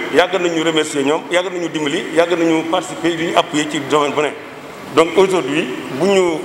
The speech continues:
woowee tey di ñu jox masque, quinze mille masques, c'est pas petit, c'est important pour nous. Maanaam bari na ci ñun, ñoo ngi lay remercier. Su ma demee dinaa wax,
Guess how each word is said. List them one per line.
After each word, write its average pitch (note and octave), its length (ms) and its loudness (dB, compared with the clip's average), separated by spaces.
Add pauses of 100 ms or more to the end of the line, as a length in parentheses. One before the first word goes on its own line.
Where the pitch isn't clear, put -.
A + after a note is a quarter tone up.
(180)
woowee C#3+ 320 2
tey C3 160 -2
di D3+ 100 -4
ñu E3+ 100 -4
jox D#3+ 160 2
masque, C#3 180 0 (140)
quinze G#3+ 240 0
mille D#3 120 -2
masques, E3+ 200 0 (100)
c'est E3+ 120 -2
pas F3 120 4
petit, E3 240 -4 (480)
c'est - 140 4
important E3+ 380 4
pour C#3+ 120 -4
nous. D3 200 2 (580)
Maanaam D3+ 280 2
bari F3+ 200 2
na F3+ 80 -2
ci E3 80 -6
ñun, D#3 160 0 (880)
ñoo E3+ 120 2
ngi F3 60 0
lay E3+ 100 2
remercier. D#3+ 500 0 (320)
Su D3 160 -2
ma D#3+ 120 2
demee D3+ 260 0
dinaa C#3+ 240 0
wax, C#3 160 -2